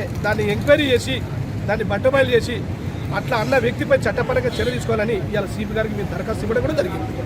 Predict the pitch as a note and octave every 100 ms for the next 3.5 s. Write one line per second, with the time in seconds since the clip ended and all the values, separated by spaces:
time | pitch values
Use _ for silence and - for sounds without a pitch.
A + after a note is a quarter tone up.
0 | - - - G3 A3+ C4 C4 A3 G3 A3+
1 | A#3 A#3+ C4+ - - - B3 C4 B3+ C4
2 | A3+ - - - - G3 A3+ A3+ G#3+ A3
3 | A#3+ A#3 A#3+ B3